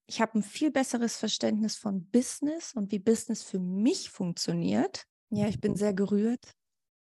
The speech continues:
und, äh, dankbar. Ich bin unfassbar dankbar für diese Entwicklung und für dieses sch-, schöne Miteinander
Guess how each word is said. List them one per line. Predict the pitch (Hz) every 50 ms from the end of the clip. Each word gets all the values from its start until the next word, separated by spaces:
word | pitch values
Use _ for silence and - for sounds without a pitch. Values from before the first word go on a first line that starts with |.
| _ _ -
und, | 190 190 190 190 190 185 -
äh, | 190 190 185 190 202
dankbar. | - - 196 240 285 285 - - - 143 - - -
Ich | - -
bin | - 190 185 -
unfassbar | - - 202 202 196 - 196 - - - 202 196
dankbar | - 202 196 196 196 - 160 165 - 202 175 - _ _ _ _ -
für | - 202
diese | 185 208 185 214
Entwicklung | 202 208 196 - 262 262 - - 196 190 170 175 190 - - - - - - - - _ _
und | - 196 -
für | - 202
dieses | 175 - 175 180 196 185 - -
sch-, | - - - -
schöne | - - - - 220 220 220
Miteinander | 214 226 220 - 202 190 180 180 180 180 170 165 185 - -